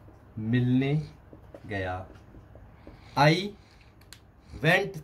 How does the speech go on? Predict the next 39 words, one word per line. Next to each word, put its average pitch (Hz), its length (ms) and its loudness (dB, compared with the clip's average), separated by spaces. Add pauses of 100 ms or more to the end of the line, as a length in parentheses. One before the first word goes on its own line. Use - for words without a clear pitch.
there, 120 240 0 (340)
मैं 123 160 -4
गया, 107 220 -6 (200)
past 120 320 -4
है 107 60 -8
ना, 101 100 -12 (720)
I 135 200 4
went 147 260 4
there, 117 240 -2
मैं 120 220 -2
गया, 101 220 -6 (1800)
मैं, 120 140 0
I 131 260 0
went 143 280 2 (340)
there। 143 240 6 (560)
अब 143 140 4
ये 156 100 6
there 170 240 0
कहाँ 170 180 4
आया? 185 160 4
दरमियान 139 520 2
में, 139 180 -4 (160)
जुमले 131 260 0
के 139 100 -2
दरमियान 120 420 0
में, 127 80 -2
इसलिए 147 220 0
इसका 143 160 0
मतलब 147 320 0
क्या 160 100 4
है? 151 60 6
वहाँ। 113 400 -2 (840)
To 139 80 2
meet 139 420 2 (840)
या 120 80 -2
सी 170 320 -4
भी 151 120 4
होता 113 240 0
है 117 160 -6